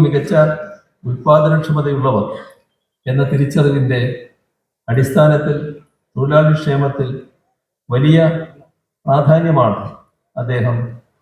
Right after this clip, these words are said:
തൻ്റെ കമ്പനിയിൽ നൽകിയിട്ടുള്ളത്. അതുകൊണ്ട് തന്നെയാണ്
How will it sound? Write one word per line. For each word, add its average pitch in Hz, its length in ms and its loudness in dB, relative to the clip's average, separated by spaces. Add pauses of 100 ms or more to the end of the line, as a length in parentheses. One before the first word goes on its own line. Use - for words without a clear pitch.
(280)
തൻ്റെ 120 200 -2
കമ്പനിയിൽ 117 540 -2 (480)
നൽകിയിട്ടുള്ളത്. 110 720 -4 (960)
അതുകൊണ്ട് 139 320 4
തന്നെയാണ് 131 520 2